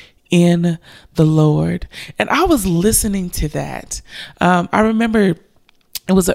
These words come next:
early Saturday morning, and I was driving out to my church to do some ministry, and I was feeling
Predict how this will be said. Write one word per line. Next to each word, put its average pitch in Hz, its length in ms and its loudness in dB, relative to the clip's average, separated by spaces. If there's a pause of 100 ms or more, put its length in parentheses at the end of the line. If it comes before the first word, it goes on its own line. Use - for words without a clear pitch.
early 196 220 2
Saturday 170 400 2
morning, 156 400 -2 (320)
and 175 120 2
I 180 60 2
was 165 180 -2
driving 165 460 0 (320)
out 175 180 0
to 170 100 -2
my 160 100 0
church 170 300 -4
to 170 60 -8
do 160 140 -4
some 156 160 -4
ministry, 156 500 -2 (460)
and 170 500 4 (540)
I 311 120 2
was 311 220 0
feeling 240 800 0